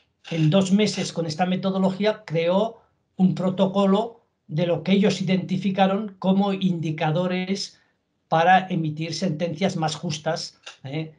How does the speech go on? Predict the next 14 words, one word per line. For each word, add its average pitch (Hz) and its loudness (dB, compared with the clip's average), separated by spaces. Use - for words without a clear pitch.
y 156 0
más 151 4
ajustadas 156 -2
a 156 0
derecho. 123 -10
De 160 -2
tal 196 4
manera 214 0
que - -8
este - -2
protocolo 190 -2
que 147 -6
ellos 151 -4
crearon, 190 0